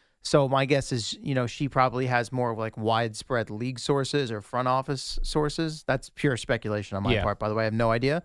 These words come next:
Speaker 2: Okay.
Speaker 1: But the reason why you would have those two come together instead of it just being Diana's story or Zach's story would that probably because of the nature of, like, they probably both have,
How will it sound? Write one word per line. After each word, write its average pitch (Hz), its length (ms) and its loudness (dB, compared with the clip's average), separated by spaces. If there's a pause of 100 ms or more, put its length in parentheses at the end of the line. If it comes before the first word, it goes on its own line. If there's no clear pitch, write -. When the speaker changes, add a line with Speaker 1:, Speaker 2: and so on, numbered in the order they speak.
(140)
Speaker 2:
Okay. 156 280 0
Speaker 1:
But 156 100 4
the 156 100 6
reason 143 380 4
why 143 200 4
you 135 120 -2
would 131 100 -2
have 131 240 2
those 127 220 0
two 151 220 0
come 131 220 0
together 127 440 0
instead 110 300 -2
of 110 80 -4
it 113 80 -4
just 127 240 -4
being 120 180 -2
Diana's 113 460 0
story 117 320 -2
or 98 80 -6
Zach's 113 340 -2
story 107 420 -2
would 117 220 -6
that - 320 -4
probably 131 420 4
because 123 320 -2
of 110 120 -4
the 117 80 -2
nature 123 440 -2
of, 110 220 -2 (320)
like, 135 120 2
they 147 100 4
probably 156 240 4
both 139 240 0
have, 131 420 4